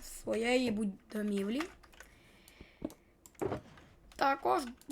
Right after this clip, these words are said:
е, попрошу, якщо ви все-таки її знайдете, все-таки її знай-, зможете якось знайти, будь ласка, можете її не ламати, так як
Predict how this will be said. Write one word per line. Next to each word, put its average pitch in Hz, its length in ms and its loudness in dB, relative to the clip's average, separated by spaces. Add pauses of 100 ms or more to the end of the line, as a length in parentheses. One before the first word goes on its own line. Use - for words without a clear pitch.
е, 247 240 8
попрошу, 262 520 2
якщо 247 240 4
ви 254 80 4
все-таки 254 400 -2
її 247 180 0
знайдете, 233 520 -2 (160)
все-таки 214 480 -2 (140)
її 226 180 -2
знай-, 214 260 -2
зможете 226 440 -4
якось 220 280 -4
знайти, 214 440 -4
будь 233 140 -2
ласка, 202 380 0
можете 240 480 -4
її 226 320 -2
не 214 160 -4
ламати, 220 520 -2
так - 260 -2
як 196 240 -4